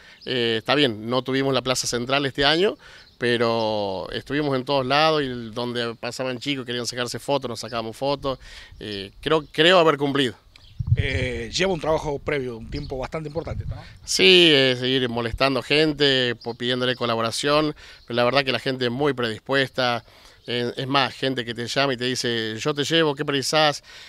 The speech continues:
Speaker 1: Y bueno, eh, después la, la colaboración de todos, porque la verdad que Huidobro en ese sentido, eh, todo el mundo colabora-, colaboró, eh, desde el más pequeño hasta el más grande.
Speaker 2: Ujú. Bueno,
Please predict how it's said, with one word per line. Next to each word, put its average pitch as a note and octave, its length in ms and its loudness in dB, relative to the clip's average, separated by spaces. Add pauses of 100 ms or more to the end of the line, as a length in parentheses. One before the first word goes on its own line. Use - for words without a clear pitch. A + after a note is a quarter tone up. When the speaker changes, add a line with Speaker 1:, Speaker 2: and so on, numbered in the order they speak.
(160)
Speaker 1:
Y A#2 360 -4
bueno, B2 220 -2 (120)
eh, G#2+ 160 -12
después A#2+ 400 -4
la, G#2+ 400 -6 (360)
la A#2+ 180 -2
colaboración C3+ 500 2
de D#3 60 0
todos, C#3 320 6
porque A2 380 -10
la A#2 120 -10
verdad B2 220 -2
que A2 500 -6
Huidobro A#2+ 340 -6
en B2 40 -2
ese - 100 -4
sentido, C3 540 0 (340)
eh, G#2+ 300 -4 (100)
todo D#3+ 220 6
el D3+ 80 4
mundo D3+ 280 2
colabora-, A#2 340 0 (400)
colaboró, D3+ 680 4
eh, A#2 340 -2
desde A2+ 260 -4
el A#2 80 -6
más C#3+ 160 0
pequeño D3+ 380 0
hasta C3 120 -2
el B2+ 60 -2
más B2+ 100 0
grande. A2+ 280 -2 (200)
Speaker 2:
Ujú. D3+ 180 -20 (480)
Bueno, E3+ 280 0